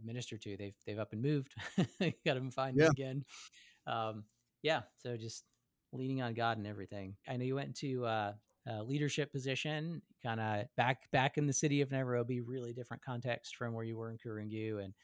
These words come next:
Speaker 1: um, helping lead the region and all the various ministries, which your ministry would have been one of those Eastern region ministries. Um, and then I think you said, what, three, you did that for three years and you guys, uh,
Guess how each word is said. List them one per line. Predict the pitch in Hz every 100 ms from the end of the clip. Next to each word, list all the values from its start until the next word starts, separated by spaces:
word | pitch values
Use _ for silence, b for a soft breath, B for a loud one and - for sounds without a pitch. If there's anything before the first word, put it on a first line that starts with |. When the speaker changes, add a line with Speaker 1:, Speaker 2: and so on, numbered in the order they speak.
| b b b b -
Speaker 1:
um, | 107 107 101 107
helping | 123 120 123
lead | 113 110 107
the | 107
region | 139 156 151 143 135 123
and | 117
all | 120 117
the | 110 110
various | 113 107 113
ministries, | 110 - - 110 104 - - -
which | 113 - - _
your | 107 107
ministry | 110 107 - 110
would | 110
have | 110
been | 107
one | 113 117
of | 139 113 135 - -
those | 113 104 - - _
Eastern | 117 98 - 104
region | 104 104 101
ministries. | 101 - 113 135 - b b b b b -
Um, | 113 110 110 107 104 _ _
and | 113 110
then | 123 117 110 110 107 - _ -
I |
think | 113 139
you |
said, | 143
what, | 117 -
three, | 156 -
you | 156 147
did | 170
that | 165
for | 139
three | 147 160
years | 185 240 -
and | 127
you | 123
guys, | 123 123 120 - -
uh, | 120 117 110